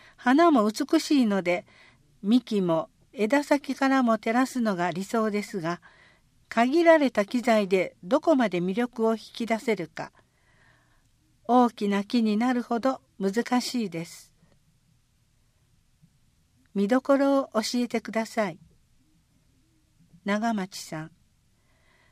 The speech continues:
まさに桜のトンネルを体験できる貴重な場所。それが住まいのすぐ近くにあることが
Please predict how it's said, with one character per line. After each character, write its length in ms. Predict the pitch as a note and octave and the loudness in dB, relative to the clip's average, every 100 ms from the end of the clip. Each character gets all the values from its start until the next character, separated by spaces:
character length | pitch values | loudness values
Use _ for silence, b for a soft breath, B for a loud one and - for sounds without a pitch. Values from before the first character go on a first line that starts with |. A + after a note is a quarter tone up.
| _ _ _ _ - | _ _ _ _ -6
ま 140 | G#3+ | -4
さ 200 | D#4+ B3 | -2 -2
に 280 | G3+ E3 E3+ b b b | -2 -4 -6 b b b
桜 480 | - G#3+ G#3+ D#4+ D#4 | -4 -2 2 4 4
の 120 | D#4 | 4
ト 160 | D4+ C#4+ | 4 4
ン 80 | C#4 | 4
ネ 140 | C#4 | 4
ル 180 | C4 C4 | 4 2
を 80 | B3+ | 2
体 240 | B3+ C4 | 0 0
験 260 | - C4 A#3+ | 2 2 2
で 140 | B3 | -2
き 160 | - A#3 | -2 -2
る 220 | A#3 A3+ _ - | -2 -6 _ -14
貴 160 | - | -12
重 320 | - C#4 D4 | -2 2 2
な 160 | C4+ B3 | 2 0
場 160 | A3+ G#3 | 0 -4
所。 320 | - G3 - b b b b b b b b _ _ _ | -4 -6 -8 b b b b b b b b _ _ _
そ 240 | - A#3 | -4 -2
れ 180 | A#3+ D4 | 0 0
が 240 | C#4 C#4 C#4 | 0 -2 -2
住 220 | - E4 | -2 2
ま 160 | E4+ C4 | 4 2
い 60 | |
の 160 | G3 G3+ | 2 -2
す 220 | - F4 | 2 2
ぐ 160 | C4+ A3+ | 4 0
近 260 | - C4+ | 0 -2
く 140 | B3+ A3 | 0 0
に 140 | G3+ | 0
あ 100 | G3+ | 0
る 100 | A3 | 0
こ 140 | - G3 | -2 -4
と 180 | A3 | -2
が 220 | G3 F3 | -2 -4